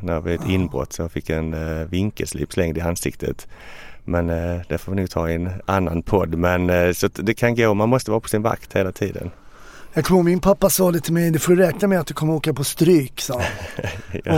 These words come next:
Speaker 2: Och det stämde ju. Eh, och, eh, det tror jag de flesta poliser har fått sig, en vinge.
Speaker 1: Ja.
Speaker 2: Eller sådär. Eh, och det är kanske man har varit slarvig någon gång och inte riktigt varit, varit på sin vakt.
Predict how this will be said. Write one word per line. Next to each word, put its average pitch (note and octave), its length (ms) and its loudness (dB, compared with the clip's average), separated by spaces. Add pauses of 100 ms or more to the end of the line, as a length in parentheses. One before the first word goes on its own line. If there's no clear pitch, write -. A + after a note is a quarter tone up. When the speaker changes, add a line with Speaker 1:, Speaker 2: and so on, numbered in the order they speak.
Speaker 2:
Och D3 200 8
det D3+ 100 6
stämde D#3 360 2
ju. D3 120 0 (300)
Eh, C3+ 420 -2
och, C3+ 220 -8 (540)
eh, B2 180 -4
det B2+ 240 -8
tror D3+ 200 -4
jag C#3+ 80 0
de C#3+ 80 -4
flesta - 400 -2
poliser C#3 380 -6
har C#2+ 60 -4
fått - 200 -6
sig, C#3 160 -2
en C3+ 80 -2
vinge. C#3 380 -2 (420)
Speaker 1:
Ja. - 100 -6
Speaker 2:
Eller C3 400 -2
sådär. - 360 -4 (1000)
Eh, B2 680 0 (920)
och E3+ 120 -2
det F#3 100 8
är G3+ 200 6
kanske F#3+ 260 0
man F3+ 120 4
har F3+ 80 4
varit F3 120 2
slarvig E3+ 340 0
någon D#3+ 160 0
gång E3+ 280 -4
och E3 60 -6
inte D3+ 200 -6
riktigt D3 340 -6
varit, D3 460 -6
varit C#3+ 320 -4
på D3 100 -10
sin C#3 240 -2
vakt. - 480 -4